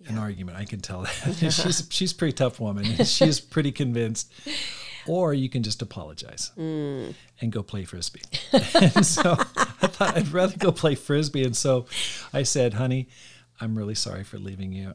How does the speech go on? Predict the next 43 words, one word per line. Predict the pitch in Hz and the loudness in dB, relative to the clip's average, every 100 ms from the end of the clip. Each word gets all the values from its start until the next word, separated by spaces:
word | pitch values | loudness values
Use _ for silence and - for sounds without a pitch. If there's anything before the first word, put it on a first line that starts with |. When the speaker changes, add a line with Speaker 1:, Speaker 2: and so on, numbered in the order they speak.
| 104 | -12
Speaker 1:
I | |
really | 101 101 101 98 | -12 -12 -12 -10
apologize. | 98 98 92 92 98 95 | -10 -10 -10 -10 -10 -10
I | 87 | -10
didn't | 104 101 98 | -8 -6 -4
mean | 95 98 | -6 -6
to. | - 95 95 98 - 104 | -8 -8 -10 -14 -16 -12
And | 92 | -10
I'm | 92 | -6
sorry. | - - 90 95 | -6 -6 -8 -12
Will | 101 | -12
you | 92 | -12
forgive | - 92 92 | -14 -12 -12
me?" | 90 90 92 _ _ _ _ - - _ | -12 -12 -16 _ _ _ _ -20 -20 _
And | 120 | -4
immediately | 120 120 190 156 117 | 0 0 0 0 -2
she | 110 - | -2 -2
just | 156 156 - | -2 -2 -4
deflated. | - 98 - 95 90 80 | -6 -6 -6 -6 -8 -8
I | 101 | -6
mean, | 107 | -4
it | 113 | -2
was | 120 117 | -2 -2
Speaker 2:
Yeah. | |
Speaker 1:
like, | 104 104 - _ _ | -4 -8 -14 _ _
just | 139 - | -4 -4
like | 110 104 _ _ | -4 -8 _ _
popped | 127 120 | -8 -8
the | - | -8
balloon. | 104 107 101 95 | -6 -4 -4 -6
All | 101 117 | -6 -4
of | 117 | -2
a | |
sudden, | - 117 107 107 101 _ _ _ _ | -2 -2 -2 -4 -6 _ _ _ _
all | 120 | -6
the | 120 | -4
bluster | 107 110 - 117 | -4 -4 -4 -4
went | 104 104 | -4 -4
out, | 101 104 | -6 -8
and | 104 | -8
she's | 101 110 | -6 -8
like, | 117 - | -10 -10
"Oh, | 170 147 147 143 143 139 | -8 -6 -6 -6 -6 -6